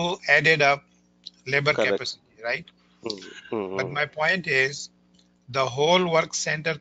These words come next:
Speaker 1: capacity
Speaker 2: Mm.
Speaker 1: is, is not affected. Your result will,
Speaker 2: Mm.
Speaker 1: your result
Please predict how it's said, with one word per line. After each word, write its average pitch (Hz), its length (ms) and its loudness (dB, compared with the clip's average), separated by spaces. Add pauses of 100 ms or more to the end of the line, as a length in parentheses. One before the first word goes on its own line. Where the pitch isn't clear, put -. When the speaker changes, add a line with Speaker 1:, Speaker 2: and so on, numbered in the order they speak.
(120)
Speaker 1:
capacity 135 640 -4 (960)
Speaker 2:
Mm. 113 180 -2
Speaker 1:
is, 139 300 2 (680)
is 143 80 -4 (120)
not 160 300 2
affected. 131 580 0 (560)
Your 147 180 2
result 156 340 0
will, 151 220 0
Speaker 2:
Mm. 131 400 -10 (160)
Speaker 1:
your 139 100 -2
result 143 340 0